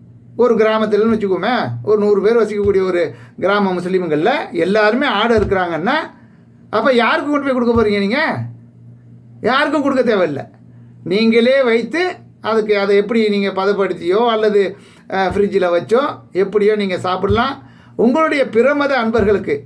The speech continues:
என்ன, யாருக்காவது ஏழைகளாக இருந்தா அவங்களுக்கு கொடுக்கலாம்.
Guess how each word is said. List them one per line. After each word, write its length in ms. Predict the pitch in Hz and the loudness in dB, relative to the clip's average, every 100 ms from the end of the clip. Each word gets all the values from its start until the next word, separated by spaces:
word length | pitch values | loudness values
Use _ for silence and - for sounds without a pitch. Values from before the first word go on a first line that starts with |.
| - - - - - - - | -16 -20 -20 -20 -20 -20 -6
என்ன, 360 | 196 208 226 233 | -2 0 0 2
யாருக்காவது 520 | 220 233 220 220 208 | 2 2 2 2 4
ஏழைகளாக 460 | 214 214 196 185 | 2 0 0 0
இருந்தா 340 | 180 170 262 294 | -4 -2 -4 -4
அவங்களுக்கு 520 | 294 302 262 214 - | -2 -2 0 0 -2
கொடுக்கலாம். 480 | 302 277 185 - | -4 -2 -2 -4